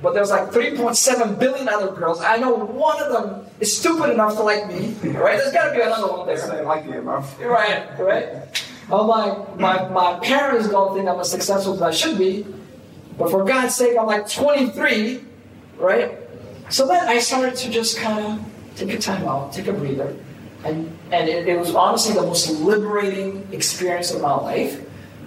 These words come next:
Speaker 1: It just felt like the entire world was off my shoulders, and I just felt so empowered that I finally took back control of my life, because I took back control of my thoughts.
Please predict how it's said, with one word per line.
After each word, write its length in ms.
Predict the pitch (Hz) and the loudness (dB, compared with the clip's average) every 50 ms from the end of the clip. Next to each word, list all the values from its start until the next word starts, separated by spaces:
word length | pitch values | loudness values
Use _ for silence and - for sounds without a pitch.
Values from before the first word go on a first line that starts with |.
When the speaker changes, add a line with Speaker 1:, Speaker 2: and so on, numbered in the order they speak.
| - | -6
Speaker 1:
It 100 | - 160 | -2 2
just 240 | 165 190 190 - - | 2 2 2 2 0
felt 200 | - 196 190 180 | 2 2 4 4
like 200 | 175 175 - - | 4 2 2 0
the 160 | - - - | 0 0 0
entire 480 | - - - - - 185 185 185 185 165 | 0 -2 0 2 4 4 4 4 4 4
world 460 | 156 160 - 135 147 156 160 160 160 | 2 0 0 0 0 2 2 2 0
was 120 | 156 - 156 | -2 -2 -2
off 200 | 156 156 - - | -2 -2 -2 -4
my 80 | 127 | -4
shoulders, 560 | 127 - 131 127 127 135 180 196 226 - - | -2 -2 0 0 0 0 2 0 0 0 0
and 100 | - 151 | -2 0
I 160 | 151 147 147 - | 0 0 0 0
just 240 | 165 160 - - | -2 -4 -4 -4
felt 300 | - 165 156 156 156 - | -2 0 0 0 0 -2
so 420 | - - - - - - 226 220 214 | -4 -4 -2 -2 0 2 2 2 2
empowered 680 | 208 190 190 - - - 175 226 - - - - - - - - - - - - - | 0 -2 -2 0 2 4 4 4 4 2 0 -4 -6 -10 -14 -16 -20 -20 -18 -8 -4
that 140 | - 156 | 0 0
I 100 | 160 156 | 2 0
finally 440 | 156 - - 185 185 190 190 190 185 | 0 0 2 2 2 2 0 0 0
took 200 | 185 180 - 151 | 0 0 0 2
back 200 | 170 170 165 165 | 2 2 2 2
control 320 | 165 156 - 165 160 156 156 | -2 -4 0 2 2 2 2
of 60 | 151 | 2
my 160 | 139 131 123 | 0 -2 -2
life, 300 | - - - - - - | 2 2 2 4 2 0
because 200 | - 220 202 208 | -2 -2 0 0
I 80 | - - | 0 0
took 160 | - 190 - | 0 -2 2
back 160 | 170 170 175 | 2 0 0
control 300 | 170 170 160 - 160 156 | 0 -4 -4 0 0 0
of 80 | 147 147 | 0 0
my 160 | 147 - 139 | -2 -2 -4
thoughts. 800 | - - - - - 226 220 190 - - - - - - - - | -4 -8 -10 -6 0 2 2 2 2 -2 -2 -2 -2 -4 -4 -10